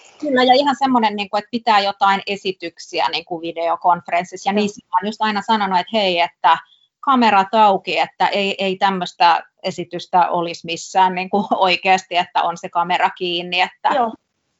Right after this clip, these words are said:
Speaker 1: Mutta sit
Speaker 2: Joo.
Speaker 1: mä pikkasen ehkä kyseenalaistan <laughs> tonkin, että
Speaker 2: Mm.
Speaker 1: okei, kamerat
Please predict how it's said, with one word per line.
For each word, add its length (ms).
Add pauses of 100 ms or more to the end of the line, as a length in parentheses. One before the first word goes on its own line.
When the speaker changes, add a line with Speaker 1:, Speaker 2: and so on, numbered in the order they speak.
(220)
Speaker 1:
Mutta 280
sit 100
Speaker 2:
Joo. 80
Speaker 1:
mä 60 (320)
pikkasen 440
ehkä 200
kyseenalaistan 840 (340)
<laughs> 360
tonkin, 600 (420)
että 380
Speaker 2:
Mm. 60
Speaker 1:
okei, 400 (120)
kamerat 400